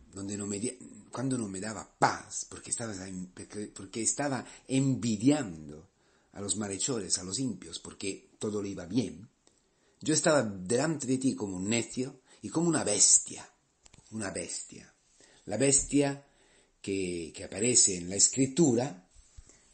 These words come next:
el hipopótamo, <laughs> así, literalmente, la bestia, es decir, la fuerza bruta, la fuerza sin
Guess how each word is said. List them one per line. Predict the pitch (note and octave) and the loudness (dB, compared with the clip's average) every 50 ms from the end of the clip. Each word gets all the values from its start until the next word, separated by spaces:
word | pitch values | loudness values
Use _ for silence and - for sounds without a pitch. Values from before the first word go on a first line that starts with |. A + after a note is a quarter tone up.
| _ _ _ _ - _ - - | _ _ _ _ -16 _ -14 -8
el | - E2 E2 | -6 -4 -4
hipopótamo, | F2 - - D#2 - - C#2+ C2+ - C#2 E2+ F#2+ A2 C3+ C3 - _ - - - C3 - | -4 -4 -6 -2 2 4 4 4 4 0 -2 -2 -2 -2 -4 -8 _ -14 -10 -10 -10 -10
<laughs> | - - - - - | -10 -20 -20 -16 -10
así, | D#2+ - - A#2 A2+ G#2 F#2 F2+ A2 A2 - _ _ _ | -4 0 0 2 2 2 0 0 -4 -8 -12 _ _ _
literalmente, | E2+ D#2+ F2+ F2+ F2+ G2 G2 G2 G2 G2 G#2 A#2 A#2 G2 E2+ D#2+ D#2+ - _ - C3+ C3+ C3+ - _ _ _ _ _ _ _ _ _ _ _ _ _ _ _ _ - - - - - A#1+ C#2+ | -12 -12 -12 -8 -6 -6 -6 -4 -4 -4 -2 -2 -2 -2 -4 -8 -12 -16 _ -8 -8 -8 -8 -12 _ _ _ _ _ _ _ _ _ _ _ _ _ _ _ _ -20 -20 -20 -20 -20 -18 -16
la | C2 - | -10 -4
bestia, | B2 C#3+ - - - - - - - - - - - - - | -4 -2 -2 -2 -4 -6 -10 -16 -16 -20 -20 -20 -20 -18 -14
es | A2 G#2 G2+ | -8 -6 -2
decir, | G#2+ G#2 - B2+ B2+ A2+ F#2+ | 4 4 4 4 4 0 0
la | F#2+ G2+ G2+ | -4 -6 -8
fuerza | - - - - - D3 C#3 C3+ - - - F2 D#2+ - | -8 -10 -6 0 2 2 4 4 4 4 2 0 -4 -6
bruta, | - A#2+ D#3 E3+ - - - - - - _ _ _ - _ _ | -2 0 0 0 0 -2 -8 -16 -16 -18 _ _ _ -20 _ _
la | - D#2+ E2+ | -14 -8 -6
fuerza | - - C#3 C#3+ C#3+ C#3 - - C3 | -2 2 2 2 6 8 8 8 8
sin | A2+ - - - - - D3 D3+ D3+ C#3+ - | 6 6 8 10 10 8 8 6 -2 -4 -8